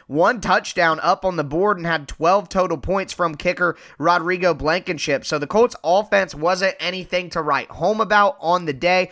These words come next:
Rivers only had a hundred and ninety yards and a touchdown. Jonathan Taylor didn't have an incredible day on the ground with only sixty-seven yards. They don't have a ton of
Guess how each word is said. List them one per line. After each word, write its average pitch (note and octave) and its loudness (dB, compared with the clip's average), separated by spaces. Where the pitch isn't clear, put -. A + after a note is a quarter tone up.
Rivers F#3 0
only F3+ 0
had F3 2
a D#3+ 2
hundred F3 -2
and D3 -8
ninety F3 -2
yards E3 0
and D#3+ -2
a D3+ -2
touchdown. E3+ -2
Jonathan F#3 -2
Taylor F3+ -2
didn't E3 -2
have E3+ 0
an D#3+ -2
incredible E3+ -2
day E3 2
on E3 -2
the D#3+ -4
ground D#3+ 0
with D3+ -8
only D#3 -2
sixty-seven D#3+ -4
yards. D#3+ 2
They C#3+ -2
don't D#3+ -2
have D#3+ 0
a C#3+ 0
ton F#3+ 0
of E3+ 0